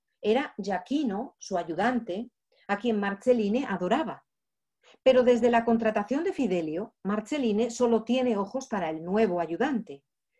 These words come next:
que además sabemos que es mujer. Por tanto, desdeñando las atenciones de Giacchino, que se ve menospreciado,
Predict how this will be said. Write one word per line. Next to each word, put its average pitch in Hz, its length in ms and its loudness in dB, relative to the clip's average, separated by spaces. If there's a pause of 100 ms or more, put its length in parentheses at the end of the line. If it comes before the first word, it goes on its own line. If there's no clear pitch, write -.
(800)
que 226 160 8
además 208 720 -2
sabemos 214 560 0
que 170 160 0
es 165 120 -6
mujer. 202 400 -6 (320)
Por 226 140 2
tanto, 233 540 0 (180)
desdeñando 233 720 2
las 311 200 -2
atenciones 247 680 -2
de 185 100 -2
Giacchino, 208 640 -4 (1040)
que 196 100 -2
se 185 140 -4
ve 214 120 4
menospreciado, 214 840 0